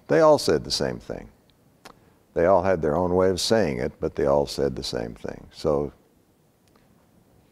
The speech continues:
you know, you can follow one of them, or you can say, "My inner guidance is my teacher, I just follow my inner guidance." Okay?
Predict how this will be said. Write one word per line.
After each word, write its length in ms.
you 60
know, 320
you 120
can 140
follow 380
one 180
of 100
them, 460
or 180
you 140
can 200
say, 460
"My 180
inner 200
guidance 580
is 180
my 180
teacher, 500
I 140
just 280
follow 320
my 320
inner 220
guidance." 680
Okay? 220